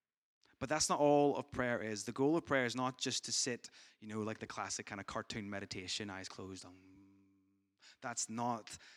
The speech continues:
prayer. The goal is to have relationship with God, which involves listening to him and speaking to him. That's what a loving relationship looks like.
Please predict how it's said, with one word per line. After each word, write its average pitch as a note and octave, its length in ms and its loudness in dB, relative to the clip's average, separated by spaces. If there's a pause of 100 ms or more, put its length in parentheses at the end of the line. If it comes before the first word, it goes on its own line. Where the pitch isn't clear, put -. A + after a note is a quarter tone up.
(240)
prayer. A2 300 -4
The A#2 100 -6
goal C3 240 0
is C3 120 0
to B2 60 -2
have A2+ 200 -4
relationship A2+ 720 -4
with A2 140 -12
God, G#2+ 280 -8
which A#2 140 -6
involves G#2+ 300 -6
listening A#2+ 540 0
to A2 100 -4
him G#2 240 -6 (340)
and A#2 280 -2
speaking A2+ 440 -2
to - 100 -8
him. - 320 -12 (1600)
That's C3 200 0
what A#2 120 2
a A#2 40 4
loving A#2+ 320 4
relationship A2 720 0
looks - 280 -10
like. - 340 -12